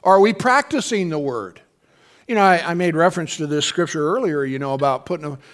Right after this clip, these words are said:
putting aside, lay aside all of the moral filth and, and evil that's so prevalent. You know, you can't live with one foot in the world and one foot in the church.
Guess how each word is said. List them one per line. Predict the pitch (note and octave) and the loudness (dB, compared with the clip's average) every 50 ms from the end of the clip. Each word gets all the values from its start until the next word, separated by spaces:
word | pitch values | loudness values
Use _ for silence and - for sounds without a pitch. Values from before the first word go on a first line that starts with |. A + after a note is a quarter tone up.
| _ _ | _ _
putting | - - F#3 D#3+ D3+ | -4 -4 -4 -4 -4
aside, | D3 - - E3+ E3+ E3+ E3 | -6 -2 2 2 4 4 4
lay | D#3+ D#3+ D#3+ | 2 0 -2
aside | D#3 D3 - F#3 E3 D#3+ D#3 | -2 -4 -4 -2 -2 0 0
all | D#3 D#3 D#3 D#3 | 0 -2 -2 -4
of | D3+ | -4
the | D3 D3 | -6 -8
moral | D3+ D3+ D3+ D3+ D3 | -6 -4 -4 -4 -4
filth | C3+ - - E3 E3 F3+ E3+ - | -6 -6 -6 -4 -4 -4 -4 -6
and, | E3 C#3+ C3+ B2+ - _ _ _ _ | -8 -10 -10 -12 -16 _ _ _ _
and | - D#3 D#3 D#3+ | -8 -4 -2 0
evil | E3+ G3 F3+ E3 D3 | 0 0 0 -2 -4
that's | C#3+ D3+ C#3 - | -4 -6 -8 -6
so | - F#3 E3+ D#3 | -6 -6 -6 -6
prevalent. | - - A3 B3+ C4 A3 D3+ C3 C#3 E3+ | -6 -6 -8 -6 -6 -8 -8 -10 -10 -8
You | F#3+ | -6
know, | C#4 E4 | -6 -4
you | E4 E4 - | -4 -4 -4
can't | - - F4+ F4 D4 G#3 | -4 -4 -6 -6 -6 -6
live | A#3 D#4 E4 D#4 | -4 -4 -4 -2
with | A#3 G#3 F3 - | -2 -4 -4 -2
one | F#3+ F#3+ F3+ E3+ | -2 -2 -4 -2
foot | - G3 F3+ F#3 | -4 -6 -6 -6
in | D#3+ | -6
the | D#3+ | -4
world | D#3+ F3 F#3 G#3 A#3+ B3+ | -2 -2 0 0 0 -2
and | F3+ D#3+ | -2 -4
one | E3 E3 | -6 -6
foot | - - F#3 F3+ F3 - | -6 -6 -6 -6 -6 -8
in | D3 | -10
the | D3 | -10
church. | C#3 - D4 D#4+ G4 - - - - - - | -10 -10 -10 -10 -10 -12 -16 -16 -18 -18 -18